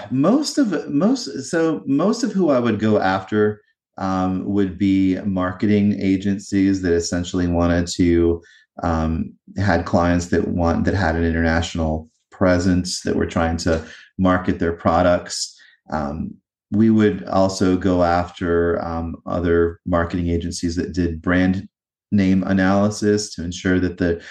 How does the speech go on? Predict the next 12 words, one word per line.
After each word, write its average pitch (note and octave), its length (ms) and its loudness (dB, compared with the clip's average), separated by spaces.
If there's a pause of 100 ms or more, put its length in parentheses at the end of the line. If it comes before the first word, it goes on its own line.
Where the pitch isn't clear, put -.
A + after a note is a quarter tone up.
(180)
their G2+ 140 2
brands, F#2 840 0
um, F2 280 -4
were F2+ 140 0
appropriate F2+ 560 0
across E2+ 420 -2
different F#2+ 340 -4
global F2+ 360 2
markets. F2+ 720 -2 (680)
Um, F2 360 0
there F#2+ 220 2
were, F2 460 0